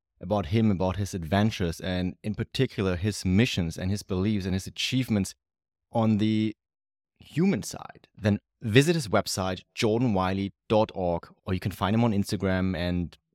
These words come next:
honestly type his name in Google and <laughs> you will be bombarded with amazing content about him, where you can read more and see more and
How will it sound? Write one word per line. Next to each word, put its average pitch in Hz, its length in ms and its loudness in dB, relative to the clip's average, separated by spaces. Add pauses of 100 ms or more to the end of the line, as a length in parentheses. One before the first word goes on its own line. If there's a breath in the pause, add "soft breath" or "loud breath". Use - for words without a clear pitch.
honestly 117 380 0
type 104 260 0
his - 100 -10
name 101 200 2
in 92 100 2
Google 98 400 0
and 95 260 -2 (160)
<laughs> - 200 -2
you 139 220 0
will 131 140 4
be 113 120 2
bombarded 98 720 -2
with 101 200 -4
amazing 113 600 0
content 95 540 -2 (500)
about 101 280 2
him, 98 340 4
where 95 100 0
you 95 100 0
can 92 320 -2 (520)
read 107 260 4
more 101 320 0
and 98 160 -2
see 113 280 0
more 95 400 2
and 90 500 -4